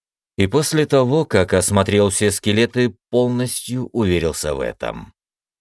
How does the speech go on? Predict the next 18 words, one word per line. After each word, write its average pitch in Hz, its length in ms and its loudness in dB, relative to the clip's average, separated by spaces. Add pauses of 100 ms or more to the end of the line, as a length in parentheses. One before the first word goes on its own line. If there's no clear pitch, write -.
(220)
Ни 139 260 0
следа 120 400 0
характерных 87 640 -2
изменений 90 800 0
нет, 101 640 0
даже 120 340 0
самых 120 380 0
простых 113 440 -2
следов 113 680 0
от 92 280 2
каждодневных 98 880 0
занятий 82 520 -4
мечом. 69 580 -8 (1600)
Словно 151 640 0
самые 143 540 0
обычные 117 500 -2
крестьяне. 78 1080 -2 (640)
М-да. 69 1040 -8